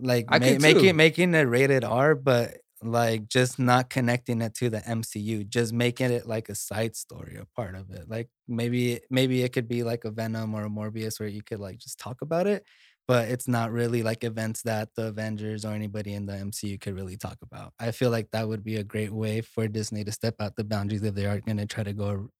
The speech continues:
Speaker 1: a rated R route. As for D C, as for D C, they have their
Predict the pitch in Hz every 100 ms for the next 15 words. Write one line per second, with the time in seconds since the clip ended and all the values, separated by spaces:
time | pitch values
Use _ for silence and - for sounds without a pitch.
0 | - 117 123 117 113 110 104 101 104 101
1 | - - - 131 - 131 123 123 - 127
2 | 120 113 - 113 117 - 120 117 120 123
3 | 117 113 107 104 104 104 110 107 98 104